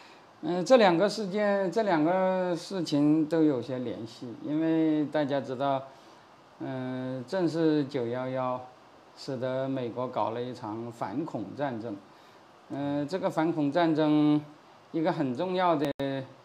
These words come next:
那个事情就是阿富汗战争。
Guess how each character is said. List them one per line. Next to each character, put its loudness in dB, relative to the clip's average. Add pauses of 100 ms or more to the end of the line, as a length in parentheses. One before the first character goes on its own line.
(580)
那 0
个 -2
事 -2
情 -6
就 -4
是 -6
阿 0
富 -6
汗 -4
战 -6
争。 -12